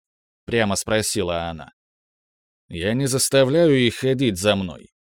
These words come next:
это их личное решение. Плюс я приложу все свои усилия, чтобы защитить их. Опять же, в скором времени, благодаря моей амуниции,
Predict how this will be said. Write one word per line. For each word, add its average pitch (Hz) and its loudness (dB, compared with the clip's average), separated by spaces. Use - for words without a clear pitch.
это 104 -4
их 131 0
личное 127 0
решение. 104 -4
Плюс 139 0
я 127 2
приложу 131 2
все 127 0
свои 98 0
усилия, 104 2
чтобы 120 -4
защитить 113 -4
их. - -20
Опять 113 0
же, - -12
в - -8
скором 147 2
времени, 107 -2
благодаря 113 0
моей 123 2
амуниции, 117 0